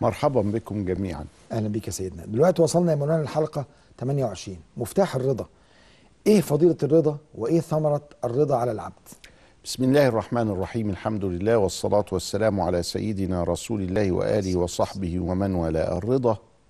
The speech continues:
Speaker 1: يأتي بالسرور للقلب، وسبب ذلك التسليم.
Speaker 2: سبب ذلك التسليم.
Speaker 1: نسلم لله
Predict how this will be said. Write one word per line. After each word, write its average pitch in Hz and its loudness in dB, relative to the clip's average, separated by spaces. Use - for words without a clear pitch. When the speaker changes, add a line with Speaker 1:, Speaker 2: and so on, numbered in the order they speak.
Speaker 1:
يأتي 98 0
بالسرور 110 2
للقلب، 104 0
وسبب 110 0
ذلك 110 0
التسليم. 98 -6
Speaker 2:
سبب 98 -8
ذلك 113 -6
التسليم. 104 -10
Speaker 1:
نسلم 110 2
لله 92 -2